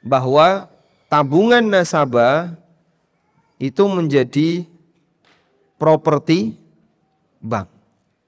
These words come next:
Karena dia jadi properti bank, maka bank diizinkan secara legal negara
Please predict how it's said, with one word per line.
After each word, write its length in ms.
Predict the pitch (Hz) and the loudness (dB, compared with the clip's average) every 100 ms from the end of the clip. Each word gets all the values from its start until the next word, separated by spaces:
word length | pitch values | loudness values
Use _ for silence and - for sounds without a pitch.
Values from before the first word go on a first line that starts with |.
| _ _ _ _ _ _ _ _ _ | _ _ _ _ _ _ _ _ _
Karena 240 | 160 165 | -2 0
dia 240 | 165 175 240 | 0 2 2
jadi 240 | 208 202 | 2 0
properti 480 | 208 202 185 - 170 | 2 0 0 -2 -2
bank, 260 | 139 123 127 | 0 0 0
maka 320 | 143 165 185 | -2 -2 -2
bank 560 | 151 131 233 269 247 - | -2 2 2 2 -8 -12
diizinkan 880 | 147 170 165 147 160 156 160 247 240 - _ _ _ | -6 -4 -4 -2 -4 -4 -4 -4 -6 -18 _ _ _
secara 320 | - 165 151 | -4 -2 0
legal 480 | 151 170 - 160 151 | 0 -2 2 2 2
negara 480 | 143 127 113 147 | 0 0 0 -2